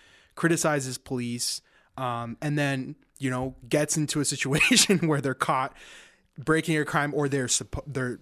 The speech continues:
suspected or alleged of breaking a crime, um,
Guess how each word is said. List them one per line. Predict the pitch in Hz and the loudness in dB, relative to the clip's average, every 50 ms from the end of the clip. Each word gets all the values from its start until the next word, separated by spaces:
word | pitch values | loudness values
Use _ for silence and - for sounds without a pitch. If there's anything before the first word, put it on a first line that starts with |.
| _ | _
suspected | - - - 127 - - - - 143 - - 147 123 | -8 -6 -4 -4 -2 0 0 0 0 0 0 0 0
or | 127 - 120 117 110 - | 0 -4 -4 -4 -6 -6
alleged | - 123 120 135 156 170 156 135 120 147 | -8 -6 -2 2 2 2 2 0 -2 -4
of | 143 127 117 110 | -4 -4 -6 -8
breaking | 117 117 110 - 117 110 | -8 -10 -10 -10 -12 -14
a | 107 | -14
crime, | - - - 110 101 98 98 104 110 113 - - - - - - _ _ _ | -12 -12 -10 -8 -8 -8 -8 -8 -10 -12 -18 -20 -20 -20 -20 -20 _ _ _
um, | 127 120 117 117 113 110 104 | -4 -4 -4 -4 -6 -10 -12